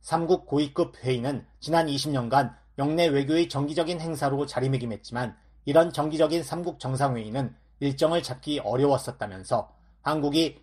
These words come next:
일본 총리와 중국 리창 총리와 함께 이번 회의를 주최하는 것은 좋은 일이라고 평가했습니다. 크로닌 석좌는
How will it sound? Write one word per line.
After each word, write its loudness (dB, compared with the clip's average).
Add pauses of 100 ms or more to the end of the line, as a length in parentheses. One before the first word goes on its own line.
(120)
일본 0
총리와 0 (120)
중국 -2
리창 -2
총리와 0
함께 -2 (180)
이번 6
회의를 2
주최하는 -4
것은 -8 (280)
좋은 4
일이라고 -4 (240)
평가했습니다. 0 (520)
크로닌 4
석좌는 0